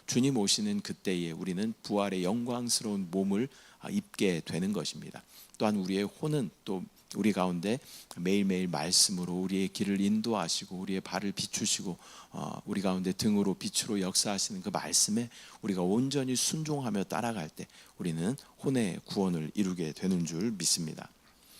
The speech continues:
오늘은 빌립보서 삼 장 십이 절부터 이십일 절까지 말씀을 함께 나누었습니다.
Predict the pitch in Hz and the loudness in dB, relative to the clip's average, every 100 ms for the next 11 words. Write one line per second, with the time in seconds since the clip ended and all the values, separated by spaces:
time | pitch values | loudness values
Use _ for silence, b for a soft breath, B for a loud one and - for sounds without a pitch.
0 | B B B B B B B B - 107 | B B B B B B B B 0 4
1 | 117 - 113 131 117 107 104 - 139 123 | 6 6 4 2 0 0 0 -2 -2 -2
2 | 104 87 - - 104 104 113 92 87 120 | -2 0 0 2 2 4 4 2 -6 -4
3 | 76 80 - 107 123 120 127 117 104 95 | -2 0 0 4 2 2 0 0 -2 -2
4 | 85 76 - 87 85 92 123 117 110 87 | -4 0 0 0 0 -2 -2 -2 -2 -2
5 | 82 73 76 82 90 90 - 82 78 - | -2 -2 -2 0 2 2 0 -2 -6 -10